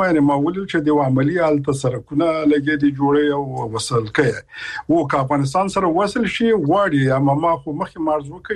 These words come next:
چې دوی په لنډ وخت کې دغه پروژه، یعنې، دومره سرمایه‌ګذاري نه غواړي چې دلته وکړي. اما په نورو ملکونو کې، لکه په مرکزي آسیا کې، هغې و دا پروګرامونه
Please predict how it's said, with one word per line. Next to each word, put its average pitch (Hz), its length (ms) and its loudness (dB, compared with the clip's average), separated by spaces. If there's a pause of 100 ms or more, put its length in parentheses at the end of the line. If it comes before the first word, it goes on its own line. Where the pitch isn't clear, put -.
چې - 100 -4 (220)
دوی 170 100 4 (120)
په 294 100 4
لنډ 202 180 0 (120)
وخت - 180 -6
کې 220 100 4 (640)
دغه 165 180 2 (120)
پروژه، 151 420 2 (120)
یعنې، 147 160 4 (160)
دومره 160 300 2
سرمایه‌ګذاري 131 640 2
نه 151 80 4
غواړي 151 280 2
چې - 120 -2
دلته 120 240 -2
وکړي. 127 340 0 (800)
اما 202 180 0 (140)
په 165 240 2
نورو 180 380 0
ملکونو 170 340 -2
کې، 196 480 0
لکه 135 400 0
په 123 220 2
مرکزي 120 400 0
آسیا 165 340 0
کې، 190 120 0 (520)
هغې 131 400 2
و 147 140 0
دا 151 60 2 (100)
پروګرامونه 147 440 0